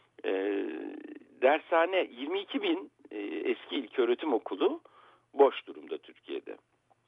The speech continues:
Yani bunu, e, orta öğrenim şeylerini birleştirdikleri için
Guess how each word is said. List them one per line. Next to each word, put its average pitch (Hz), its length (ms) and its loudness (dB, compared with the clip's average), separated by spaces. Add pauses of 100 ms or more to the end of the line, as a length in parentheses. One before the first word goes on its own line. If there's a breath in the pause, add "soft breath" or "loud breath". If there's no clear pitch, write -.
(1200 loud breath)
Yani 107 380 0
bunu, 120 380 -2 (100)
e, 101 380 2
orta 107 360 2
öğrenim 110 300 0
şeylerini 107 400 -4
birleştirdikleri 110 840 -4
için 208 360 -10